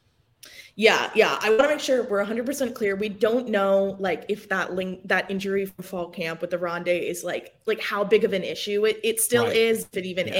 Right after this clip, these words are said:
Speaker 1: is. Um, but it's just worth mentioning that that happened. And so if he is still dealing with it, then there's,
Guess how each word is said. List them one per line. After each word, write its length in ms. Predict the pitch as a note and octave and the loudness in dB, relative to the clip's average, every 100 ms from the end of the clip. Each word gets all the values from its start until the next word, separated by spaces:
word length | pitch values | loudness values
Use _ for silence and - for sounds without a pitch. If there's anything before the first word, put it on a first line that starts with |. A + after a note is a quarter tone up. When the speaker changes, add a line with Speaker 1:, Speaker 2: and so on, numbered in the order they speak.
| F#3+ G3 | 0 0
Speaker 1:
is. 180 | G3+ - - - _ | -2 -8 -14 -20 _
Um, 400 | G#3 F3+ D#3 B2 | 0 0 0 -4
but 100 | G3+ | -4
it's 160 | F#3+ - | -4 -6
just 300 | - C#4 C#4 | 0 0 2
worth 260 | A#3+ A3+ | 0 0
mentioning 520 | G#3+ F#3+ F#3+ G3 F3+ F3+ | 0 -2 -2 -2 -2 -2
that 180 | - | -2
that 220 | F#3 F3+ - | 2 2 0
happened. 720 | - - F#3 - E3+ E3+ E3+ - - _ | -8 -10 -8 -4 -4 -4 -12 -20 -20 _
And 140 | G#3+ G3 | -6 -2
so 280 | G#3 F#3 - | -2 -4 -2
if 200 | D4 - | -4 -2
he 180 | A3+ | -4
is 160 | G3 F#3+ | -2 -2
still 200 | - F#3+ | -2 -4
dealing 400 | F#3 F#3 E3+ E3 | -4 -4 -4 -6
with 180 | D#3 - | -10 -6
it, 220 | D#3 D3 _ _ _ _ _ _ _ - | -4 -4 _ _ _ _ _ _ _ -8
then 220 | G#3 F#3+ E3+ | -4 -2 -4
there's, 320 | D#3 - | -8 -8